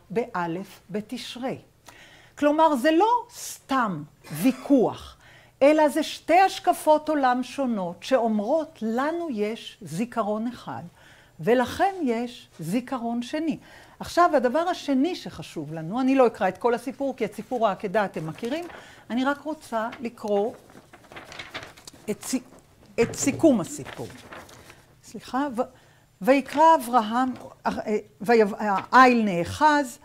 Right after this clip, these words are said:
ויבוא בקרנה, וילך אברהם, ויקח את העיל, ויעלהו לעולה תחת בנו". תזכרו, אברהם לוקח את יצחק ומעלהו לעולה. תזכרו את המילה עולה.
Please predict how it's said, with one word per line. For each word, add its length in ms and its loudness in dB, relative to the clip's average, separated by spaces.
ויבוא 380 6
בקרנה, 640 0
וילך 400 4
אברהם, 460 2
ויקח 400 0
את 140 -6
העיל, 500 2
ויעלהו 640 0
לעולה 540 2
תחת 360 2
בנו". 220 -8
תזכרו, 560 -2
אברהם 600 2
לוקח 420 6
את 120 -6
יצחק 520 0
ומעלהו 760 2
לעולה. 520 4
תזכרו 320 -2
את 100 -2
המילה 300 -2
עולה. 240 -2